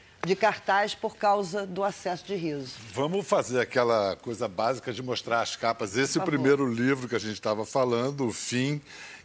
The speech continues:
Speaker 2: que já vendeu como bolinhos quentes. Quan-
Speaker 1: Cento e sessenta mil.
Speaker 2: Quantos?
Speaker 1: Cento e sessenta mil.
Speaker 2: Que é uma loucura no Brasil, traduzido também pra trezentas línguas.
Speaker 1: Certamente.
Speaker 2: Não, é uma, não, foi traduzido muito, né?
Speaker 1: Muito,
Speaker 2: Muito.
Speaker 1: muito.
Speaker 2: E agora,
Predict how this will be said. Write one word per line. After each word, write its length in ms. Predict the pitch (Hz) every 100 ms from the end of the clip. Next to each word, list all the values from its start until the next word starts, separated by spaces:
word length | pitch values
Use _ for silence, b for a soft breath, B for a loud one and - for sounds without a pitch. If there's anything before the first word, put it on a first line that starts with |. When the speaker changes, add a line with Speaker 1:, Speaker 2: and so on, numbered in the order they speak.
| _ -
Speaker 2:
que 220 | 131 123
já 240 | 120 156
vendeu 920 | 135 156 127 107 131 156 170 185 175 -
como 240 | 156 160
bolinhos 580 | 131 139 123 160 180 -
quentes. 40 |
Quan- 80 | 190
Speaker 1:
Cento 240 | 143 160 117
e 40 | 180 185 165
sessenta 140 | 185
mil. 420 | 160 151 143 120 123 - -
Speaker 2:
Quantos? 380 | 139 175 196 -
Speaker 1:
Cento 260 | - 196 196
e 20 |
sessenta 460 | - 175 - 165 160
mil. 80 | 214
Speaker 2:
Que 60 |
é 20 | 226
uma 100 | 214
loucura 720 | 202 131 - 170 196 170 131
no 120 | 127
Brasil, 380 | 117 110 101 147
traduzido 640 | 156 156 131 101 131 156
também 320 | 127 123 147 143
pra 200 | 123 113
trezentas 800 | 143 120 98 92 156 139 113
línguas. 640 | 95 101 135 147 135 113 -
Speaker 1:
Certamente. 540 | 170 151 165 127 107 113
Speaker 2:
Não, 380 | 147 214 156 117
é 40 |
uma, 160 | 156 175
não, 260 | 180 127 -
foi 120 | 117
traduzido 500 | 117 113 95 123 123 -
muito, 760 | 117 110 101 110 135 131 92 95
né? 160 | 95 185
Speaker 1:
Muito, 580 | 220 233 254 202 190
Speaker 2:
Muito. 480 | 135 139 123 185 -
Speaker 1:
muito. 100 | 139 135 B B
Speaker 2:
E 120 | 123
agora, 680 | 139 120 120 131 147 160 165